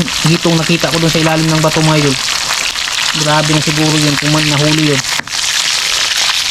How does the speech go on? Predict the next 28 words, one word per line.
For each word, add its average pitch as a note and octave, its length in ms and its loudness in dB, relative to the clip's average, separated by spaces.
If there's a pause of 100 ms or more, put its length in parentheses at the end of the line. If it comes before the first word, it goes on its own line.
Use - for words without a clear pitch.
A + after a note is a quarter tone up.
Ewan D3+ 160 0
ko E3+ 80 0
lang, E3 160 0
baka D3+ 160 0
nahuli D#3 400 2
na D3+ 80 -2
siguro D#3 240 0
yun D#3 240 0
ang D3+ 80 0
nag-ano D3+ 480 0
dun. C#3+ 160 0
Yung C#3+ 160 0
nangangawil D3+ 560 0
dun D3+ 160 0
ba C#3 80 -2
paggabi? D3 320 -2 (1300)
Ayun D#3+ 160 0
kasi D#3+ 160 0
nangangawil E3 480 2
dun, D#3 160 2
mga D#3 160 2
idol. D#3 160 0 (3000)
Baka - 240 -4
nahuli D3 400 0
na C#3+ 80 0
rin D3 160 2
nila D3 160 0
ba? C#3 120 -4